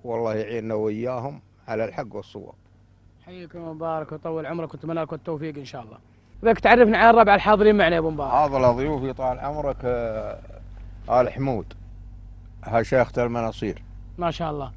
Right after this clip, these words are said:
Speaker 1: اي نعم.
Speaker 2: من، من الامارات جايين.
Speaker 1: وم-، و-، و-، ومن أب-، اباعرهم من سلالته، آه، طيبه، و-،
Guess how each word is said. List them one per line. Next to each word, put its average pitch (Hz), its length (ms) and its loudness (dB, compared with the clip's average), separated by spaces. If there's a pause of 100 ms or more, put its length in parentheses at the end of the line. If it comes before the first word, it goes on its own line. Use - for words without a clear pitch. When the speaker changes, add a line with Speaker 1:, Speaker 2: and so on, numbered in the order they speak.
Speaker 1:
اي 110 160 0
نعم. 110 220 -2
Speaker 2:
من، 202 60 0
من 202 240 -2
الامارات 196 380 4
جايين. 110 200 2
Speaker 1:
وم-، 120 80 -2
و-، 127 40 0
و-، 117 640 -4
ومن 120 240 -4
أب-، 127 200 0
اباعرهم 123 840 0
من 127 120 -4
سلالته، 127 460 -2
آه، 117 760 -4
طيبه، 147 460 2
و-، 127 80 0